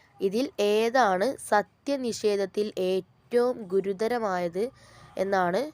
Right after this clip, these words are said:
ചോദ്യം. ഈ ചോദ്യത്തിൻ്റെ ശരിയായ ഉത്തരം റിദ്ദത്താണ്. റിദ്ദത്താണ്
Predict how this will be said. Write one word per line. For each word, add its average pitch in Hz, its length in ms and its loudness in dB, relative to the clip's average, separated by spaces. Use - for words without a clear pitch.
ചോദ്യം. 175 420 -4
ഈ 285 100 -2
ചോദ്യത്തിൻ്റെ 247 560 2
ശരിയായ 214 720 2
ഉത്തരം 175 380 -6
റിദ്ദത്താണ്. 190 720 -2
റിദ്ദത്താണ് 190 640 -4